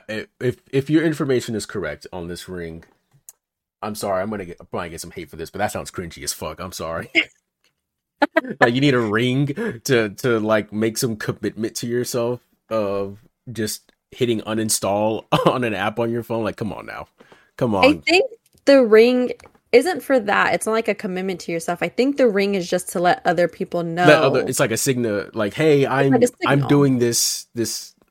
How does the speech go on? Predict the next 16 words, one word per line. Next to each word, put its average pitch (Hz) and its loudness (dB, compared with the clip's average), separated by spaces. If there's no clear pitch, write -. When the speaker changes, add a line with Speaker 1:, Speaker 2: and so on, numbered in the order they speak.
Speaker 1:
challenge 127 2
or - 8
Speaker 2:
It's - 0
Speaker 1:
this 107 4
Speaker 2:
like 320 6
Speaker 1:
thing," - 6
Speaker 2:
a, - 0
Speaker 1:
you - -2
know? 104 -4
Speaker 2:
like 226 2
pineapples, 233 0
like 185 -2
upside 196 -2
down 196 -2
pineapples, 196 -4
l-, - -8